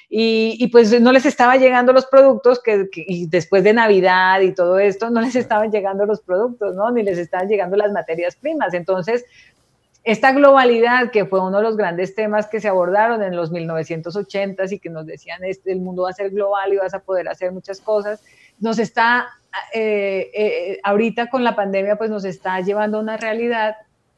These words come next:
donde nos, de-, nos debemos dar cuenta que efectivamente ya no podemos tener todas las, to-, como dicen, todos los huevos dentro de una misma canasta, ¿no? O sea,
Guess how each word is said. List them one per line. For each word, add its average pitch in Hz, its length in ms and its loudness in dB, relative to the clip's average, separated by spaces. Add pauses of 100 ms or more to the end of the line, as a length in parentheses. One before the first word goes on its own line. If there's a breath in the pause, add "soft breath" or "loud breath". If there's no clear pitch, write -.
(180)
donde 175 380 -6
nos, 185 320 -8
de-, 180 240 -2
nos 180 160 -8
debemos 170 280 -6
dar 190 180 -4
cuenta 208 380 -4
que 190 180 -4
efectivamente 185 840 -8
ya 196 140 -2
no 185 120 -8
podemos 196 380 -8
tener 175 420 -8
todas 185 300 0
las, 190 480 -4
to-, 170 280 -8
como 180 180 -8
dicen, 185 200 -8
todos 202 140 -2
los 202 160 -2
huevos 175 180 -2
dentro 185 220 -6
de 170 100 -6
una 170 80 -10
misma 180 200 -10
canasta, 208 480 -6
¿no? 208 120 -6
O 202 60 -2
sea, 165 240 -8